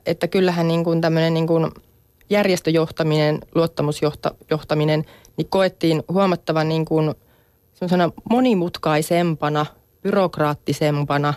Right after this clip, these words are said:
vaikeampana, että siellä oli just tämmöisiä henkilökonnotaatioita ja oli niin kuin tämmöisiä vanhoja, vanhoja jäänteitä, jotka siellä vaikutti. Et sitten, jos on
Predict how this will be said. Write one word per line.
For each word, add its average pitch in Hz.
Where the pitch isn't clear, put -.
vaikeampana, 143
että 156
siellä 160
oli 165
just 170
tämmöisiä 160
henkilökonnotaatioita 147
ja 143
oli 165
niin 156
kuin 160
tämmöisiä 151
vanhoja, 160
vanhoja 185
jäänteitä, 165
jotka 147
siellä 151
vaikutti. 151
Et 165
sitten, 165
jos 170
on 165